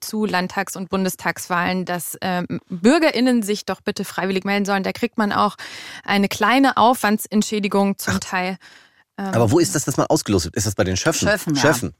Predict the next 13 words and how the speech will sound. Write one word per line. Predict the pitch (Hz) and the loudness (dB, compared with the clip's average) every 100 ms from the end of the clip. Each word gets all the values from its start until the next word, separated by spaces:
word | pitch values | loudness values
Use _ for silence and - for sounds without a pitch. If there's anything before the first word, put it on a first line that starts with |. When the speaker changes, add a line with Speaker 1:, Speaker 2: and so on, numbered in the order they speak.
| _ | _
Speaker 1:
Bei | - | -6
den | 196 | -4
Schöffen, | 185 - - | -4 -6 -8
Speaker 3:
Da | 185 | -6
habe | 135 | -6
ich | 135 | -4
Speaker 1:
ja. | |
Speaker 3:
ja | 135 | -6
richtig | 139 - | -10 -10
Schiss | - - | -12 -12
vor. | - 160 - - 190 - - | -16 -16 -16 -10 -10 -10 -2
Speaker 2:
Gut. | - 110 - _ _ _ - - | 2 2 2 _ _ _ -18 -2
Okay, | 135 - | 0 0